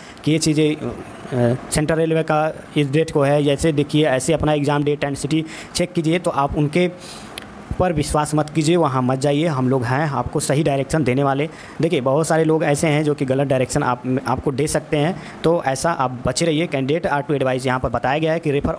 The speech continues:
only the official website। आपको official वेब-, देखिए गलत website पर ले जाकर आपको जो है कि गलत तरीके से payment भी करवा सकते हैं,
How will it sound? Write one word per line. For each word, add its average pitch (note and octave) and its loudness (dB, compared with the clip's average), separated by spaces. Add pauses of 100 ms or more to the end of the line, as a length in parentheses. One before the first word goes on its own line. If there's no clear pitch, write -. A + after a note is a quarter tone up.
only E3+ 2
the F3 0
official D#3 0
website। A2 0 (340)
आपको F3 -2
official D#3 0
वेब-, C#3+ -2
देखिए F3 2
गलत C3+ 2
website D#3+ 0
पर F3 0
ले D3+ 2
जाकर D#3 0
आपको C3+ -2
जो C#3 0
है C#3 0
कि D3 -2
गलत C#3 -2
तरीके C3 0
से D3 0
payment C#3 -2
भी C#3 -4 (100)
करवा C3+ 0
सकते C3 -4
हैं, B2+ 0